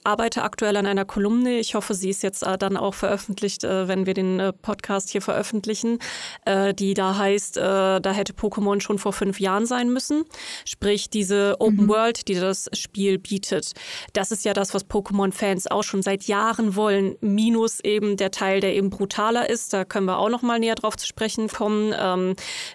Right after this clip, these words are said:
Speaker 1: das würde natürlich jetzt nicht in die Nintendo-Franchise passen, dass man, äh, Pokémon mit Waffen rumrennen lässt oder eben auch in seiner Basis tatsächlich versklaven kann,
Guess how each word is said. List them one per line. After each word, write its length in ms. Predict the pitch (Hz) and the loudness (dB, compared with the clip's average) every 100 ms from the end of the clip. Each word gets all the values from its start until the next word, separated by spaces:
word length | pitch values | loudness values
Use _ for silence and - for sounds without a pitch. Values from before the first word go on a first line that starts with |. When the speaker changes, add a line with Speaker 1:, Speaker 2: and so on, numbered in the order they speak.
| - | -4
Speaker 1:
das 280 | 196 - | -4 -2
würde 160 | 202 190 | 0 2
natürlich 300 | 196 196 - | 0 -2 -4
jetzt 160 | 190 214 | -2 -2
nicht 160 | 202 | 0
in 60 | 226 | 2
die 120 | 208 | 2
Nintendo-Franchise 1000 | 202 196 208 196 196 - 202 196 202 196 | 2 0 0 2 2 0 0 0 -2 -2
passen, 380 | 208 196 208 196 | -4 -2 0 0
dass 180 | 196 | 0
man, 260 | 202 196 196 | 0 2 2
äh, 360 | 196 190 190 185 | 2 2 2 0
Pokémon 360 | - 196 196 190 | -2 -2 2 2
mit 140 | 185 | 2
Waffen 220 | 190 208 | -2 -2
rumrennen 520 | 190 196 185 185 190 | 0 2 0 0 0
lässt 280 | 190 196 - | 2 0 -2
oder 300 | 180 190 185 | -2 0 0
eben 280 | - 190 190 | 0 0 0
auch 300 | - 190 185 | 2 0 0
in 240 | 202 190 | 0 0
seiner 240 | 190 190 180 | 0 0 0
Basis 420 | 180 180 196 190 | 0 0 -2 -4
tatsächlich 580 | - 185 196 - 190 - | -6 -4 -4 -4 -6 -4
versklaven 520 | 196 - 190 - 214 | -8 -6 -6 -4 -4
kann, 220 | - 277 | -2 -2